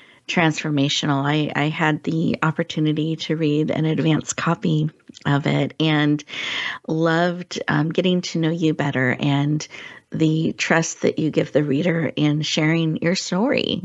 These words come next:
and the ups and the downs and the challenges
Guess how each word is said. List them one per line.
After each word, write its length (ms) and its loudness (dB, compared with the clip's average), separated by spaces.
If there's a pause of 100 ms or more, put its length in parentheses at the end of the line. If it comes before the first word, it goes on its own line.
(120)
and 380 0
the 200 -2
ups 340 -6
and 120 2
the 260 -2 (380)
downs 440 0
and 120 -2
the 100 0
challenges 920 0